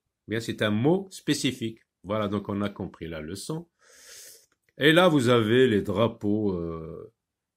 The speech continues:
des pays cités ici. Ça, c'est le drapeau de la Belgique,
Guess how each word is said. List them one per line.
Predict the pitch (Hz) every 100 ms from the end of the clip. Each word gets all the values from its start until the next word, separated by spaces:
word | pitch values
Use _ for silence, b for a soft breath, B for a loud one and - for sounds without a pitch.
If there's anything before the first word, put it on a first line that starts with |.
| _ _
des | - 80 95 98
pays | - 113 104 107
cités | 104 - 117 113 107 104
ici. | 95 - 101 160 202 _ _ _
Ça, | - 135
c'est | 127 -
le | 104
drapeau | 92 98 98 104
de | 87
la | 80 80
Belgique, | 131 143 156 165 160 - -